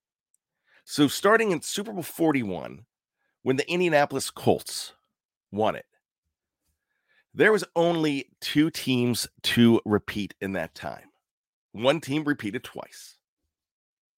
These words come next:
The other team, the New York Giants, kept that other team, the New England Patriots, that repeated twice, from repeating,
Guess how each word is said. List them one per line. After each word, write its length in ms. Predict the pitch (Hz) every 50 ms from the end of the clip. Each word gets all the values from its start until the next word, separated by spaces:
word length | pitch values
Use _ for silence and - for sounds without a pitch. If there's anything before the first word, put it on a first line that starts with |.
| _ _ _ _ _ _ _ _ _ _ _ _ _ _ _ _ _ _ _
The 100 | - 123
other 160 | 170 196 170
team, 240 | - - 120 120 131
the 80 | 131 127
New 80 | 123
York 220 | 123 117 101 92 -
Giants, 760 | - - 190 190 151 101 98 139 - - - - - - - _ _ _ _ _ _ _ _ _ _ _ _ _ _ _ _ _ _ _ _ _ _ _ _ _ _ _ _ _ _ _ _ _ _ _ _
kept 200 | - 143 139 -
that 140 | 127 127 110 -
other 280 | - 170 180 160 135
team, 320 | - - 113 104 110 135 127
the 60 | 120
New 140 | 117 120 113
England 240 | 107 101 98 92
Patriots, 400 | - 143 170 165 - - 123 127
that 80 | - 101
repeated 360 | 101 98 - 110 113 98 -
twice, 600 | - 147 165 180 151 131 - - - - - - _ _ _ _ _ _ _ _ _ _ _ _ _ _ _ _ _ _ _ _ _ _ _ _ _ _ _ _ _ _ _ _ _ _ _ _ _ _
from 580 | _ - 131 135 131 127 120 120 120 113 107 - _ _ _ _ _ _ _ _ _ _ _ -
repeating, 440 | 120 113 - 120 135 123 120 117